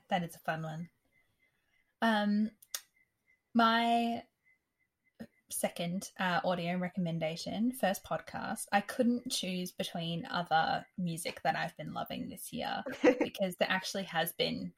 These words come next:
Speaker 1: quite a lot. Um, so I thought I'd just scrap it, um, <laughs> and go podcast instead.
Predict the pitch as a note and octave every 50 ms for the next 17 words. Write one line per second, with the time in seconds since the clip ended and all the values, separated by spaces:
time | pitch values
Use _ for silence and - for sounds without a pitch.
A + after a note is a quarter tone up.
0 | _ _ - - - - F#3 D#3+ - - - F3 F3 E3+ - - - - - -
1 | _ _ _ _ _ _ _ _ _ _ _ _ _ G#3 G3 F3+ E3+ E3+ E3 E3
2 | E3 E3 E3 E3 - - _ _ - _ _ - - - _ _ - - - G3
3 | F#3+ F#3+ F#3+ G#3 G3+ F#3+ - F#3+ F3+ - F#3+ F3 - - - - - - _ _
4 | _ - - - - - - - - - - - - _ _ _ _ _ - B3
5 | B3 A3+ A3+ A#3 B3 B3+ B3+ - - - - - - - - - E4+ - - -
6 | - - - - B3 A#3+ A#3+ A#3+ A3+ G#3+ A3 - A#3 G#3 G#3 - G#3+ F#3+ F#3+ -
7 | - G3+ G3+ G#3+ - - F#3 F3 F3 F3